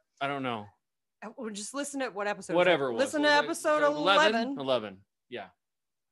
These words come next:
Speaker 1: Good
Speaker 2: And
Speaker 1: stuff.
Speaker 2: it's, it's at the end. Is it in the, it's in the
Speaker 1: It's
Speaker 2: after
Speaker 1: in the,
Speaker 2: hours.
Speaker 1: it's either in
Speaker 2: It's
Speaker 1: the
Speaker 2: at the
Speaker 1: end
Speaker 2: end of
Speaker 1: or
Speaker 2: the
Speaker 1: the, in the
Speaker 2: after
Speaker 1: after
Speaker 2: hours.
Speaker 1: hours, one of those two, yeah.
Speaker 2: Okay, first, before I forget, because
Speaker 1: Nope,
Speaker 2: I
Speaker 1: don't, we're not kicking
Speaker 2: No,
Speaker 1: shit
Speaker 2: no,
Speaker 1: off.
Speaker 2: no,
Speaker 1: We're
Speaker 2: no,
Speaker 1: going
Speaker 2: no,
Speaker 1: into
Speaker 2: no, no,
Speaker 1: this.
Speaker 2: no, no, no.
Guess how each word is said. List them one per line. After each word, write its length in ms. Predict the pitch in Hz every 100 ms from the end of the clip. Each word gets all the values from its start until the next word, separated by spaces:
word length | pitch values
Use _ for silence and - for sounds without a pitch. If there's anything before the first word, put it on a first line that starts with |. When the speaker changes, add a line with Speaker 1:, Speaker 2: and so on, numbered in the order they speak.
| -
Speaker 1:
Good 100 | 185
Speaker 2:
And 60 |
Speaker 1:
stuff. 220 | 226 151 269
Speaker 2:
it's, 240 | - -
it's 220 | 269 262 247
at 120 | -
the 120 | 233
end. 160 | 262 294
Is 120 | 226
it 80 | 233
in 140 | 240 240
the, 120 | 240
it's 140 | 202 226
in 80 |
the 60 | 202
Speaker 1:
It's 80 | 170
Speaker 2:
after 100 | 220
Speaker 1:
in 60 | 165
the, 100 | 156
Speaker 2:
hours. 220 | 180 170
Speaker 1:
it's 140 | 160
either 400 | 208 208 185 165
in 300 | 170 165 160
Speaker 2:
It's 140 | 156 160
Speaker 1:
the 40 |
Speaker 2:
at 20 | 165
the 40 |
Speaker 1:
end 180 | 160 165
Speaker 2:
end 100 | 165
of 60 | 147
Speaker 1:
or 40 |
Speaker 2:
the 60 | 139
Speaker 1:
the, 180 | 139 185
in 80 | 139
the 60 |
Speaker 2:
after 240 | 127 123 117
Speaker 1:
after 20 |
Speaker 2:
hours. 60 | 107 107
Speaker 1:
hours, 40 |
one 80 | 120
of 40 | 110
those 120 | -
two, 140 | 113
yeah. 200 | 101 98 95 -
Speaker 2:
Okay, 340 | 294 302 220 170
first, 460 | - 311 403 - 240
before 340 | 262 269 262
I 60 | 262
forget, 600 | 262 294 226 214 226 -
because 760 | 185 185 - 233 208 202 202 135
Speaker 1:
Nope, 200 | 139 156
Speaker 2:
I 60 | 190
Speaker 1:
don't, 220 | 170 175 151
we're 140 | 147
not 160 | 165 156
kicking 300 | 160 165 151
Speaker 2:
No, 140 | 233 277
Speaker 1:
shit 180 | 302 320
Speaker 2:
no, 60 | 339 311
Speaker 1:
off. 80 | 302
Speaker 2:
no, 40 |
Speaker 1:
We're 80 | 294
Speaker 2:
no, 120 | 277
Speaker 1:
going 180 | 262 254
Speaker 2:
no, 40 | 226
Speaker 1:
into 20 | 233
Speaker 2:
no, 100 | 202
no, 20 | 202
Speaker 1:
this. 80 | 196
Speaker 2:
no, 80 | 185
no, 140 | 180
no. 180 | 160 156